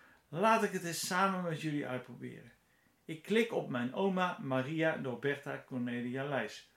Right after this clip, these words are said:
geboren te Tilburg in achttien zevenennegentig en aldaar overleden in negentien drieëntachtig.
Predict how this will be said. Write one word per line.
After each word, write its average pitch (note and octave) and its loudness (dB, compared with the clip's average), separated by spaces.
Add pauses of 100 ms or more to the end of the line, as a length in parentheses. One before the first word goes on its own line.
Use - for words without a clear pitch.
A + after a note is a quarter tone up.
(140)
geboren F#3+ 4
te - -16
Tilburg D3+ -4
in C#3+ -10
achttien - -12
zevenennegentig F3+ 0 (360)
en F#3 0
aldaar D#3 4
overleden C#3 0
in D#3 -4
negentien D#3 -6
drieëntachtig. E3 -6